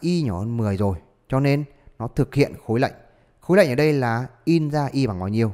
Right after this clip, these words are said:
Các bạn thấy dòng đầu tiên nó in ra y bằng không, đúng chưa? Sau khi thực hiện khối lệnh, nó sẽ thực hiện bước lặp.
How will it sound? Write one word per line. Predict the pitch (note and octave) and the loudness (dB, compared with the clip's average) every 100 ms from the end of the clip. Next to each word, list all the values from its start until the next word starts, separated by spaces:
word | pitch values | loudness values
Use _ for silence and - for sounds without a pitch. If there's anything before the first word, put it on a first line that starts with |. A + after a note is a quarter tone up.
| - | -4
Các | C#3+ | -8
bạn | A2 | -4
thấy | A2 | -4
dòng | C3 A2 | -2 -2
đầu | G2 | -2
tiên | B2 A2 | -2 -2
nó | |
in | F2+ A#2 | -2 -4
ra | G#2+ | -4
y | A2 | -4
bằng | F#2 | -6
không, | - B2 A2 _ _ | -4 -4 -4 _ _
đúng | G#2+ | -8
chưa? | A#2 A#2+ - _ _ _ _ _ _ _ - | -4 -6 -8 _ _ _ _ _ _ _ 0
Sau | G3+ | 2
khi | G3+ G#3+ | 2 -2
thực | G3 C#3+ | 0 0
hiện | F#2 | -2
khối | - B2+ | -2 2
lệnh, | D3+ C2+ E2 | 2 0 -6
nó | G#2+ | -6
sẽ | D#3+ | -4
thực | E3+ C#3 | -2 -2
hiện | - A2 C3+ | -2 -6 -4
bước | C#3+ | -4
lặp. | A#2 | -4